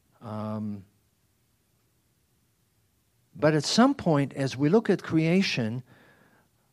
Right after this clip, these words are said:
we are amazed at, at what we find. Not just about the, uh,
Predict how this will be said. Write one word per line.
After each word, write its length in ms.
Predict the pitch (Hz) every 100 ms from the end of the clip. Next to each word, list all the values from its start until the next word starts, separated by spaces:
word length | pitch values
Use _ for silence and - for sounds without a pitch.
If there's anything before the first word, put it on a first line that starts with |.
| _
we 400 | - 131 135 156
are 400 | 151 151 147 143 - -
amazed 1120 | 135 135 143 175 240 208 131 120 131 147 - -
at, 460 | 139 135 127 127 - -
at 140 | 120
what 240 | 123 -
we 80 | 143
find. 640 | 139 - 254 240 120 - - _ _ _ - - _ _ - -
Not 160 | 202
just 260 | 214 180 -
about 380 | 143 147 143 147
the, 300 | 135 127 - - - - - _
uh, 600 | - 123 117 117 113 113